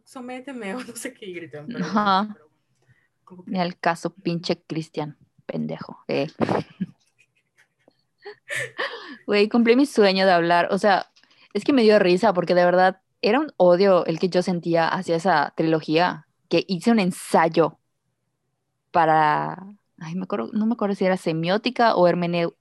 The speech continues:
Speaker 2: hermenéutica. Y me acuerdo que mi maestro estaba así de, "What the fuck, Jessica?" <laughs> Pero cumplí mi sueño y ahora lo cumplo de nuevo.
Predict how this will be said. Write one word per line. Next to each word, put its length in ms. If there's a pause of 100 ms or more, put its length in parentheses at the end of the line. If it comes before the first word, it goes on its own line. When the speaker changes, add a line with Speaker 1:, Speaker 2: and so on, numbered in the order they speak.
Speaker 2:
hermenéutica. 720 (1400)
Y 460
me 140
acuerdo 300
que 140
mi 120
maestro 240
estaba 180
así 140
de, 280
"What 140
the 100
fuck, 320
Jessica?" 400
<laughs> 460 (560)
Pero 160
cumplí 240
mi 80
sueño 400
y 80
ahora 320
lo 140
cumplo 520
de 160
nuevo. 240